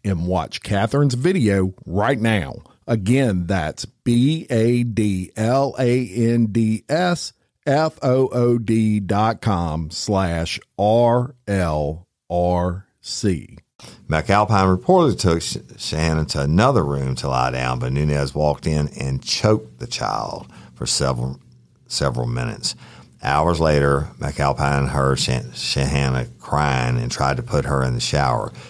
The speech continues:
Speaker 2: Shanna, however, could not stand up on her own.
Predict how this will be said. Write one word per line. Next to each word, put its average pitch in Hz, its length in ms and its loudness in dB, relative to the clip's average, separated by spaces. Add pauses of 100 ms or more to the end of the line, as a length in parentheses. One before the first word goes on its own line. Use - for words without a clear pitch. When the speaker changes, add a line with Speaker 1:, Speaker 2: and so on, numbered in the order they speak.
(120)
Speaker 2:
Shanna, 71 460 0
however, 67 400 0
could 64 180 -4
not 62 240 0
stand 69 360 -2
up 120 180 -4
on 113 220 -8
her 113 240 -4
own. 117 320 -4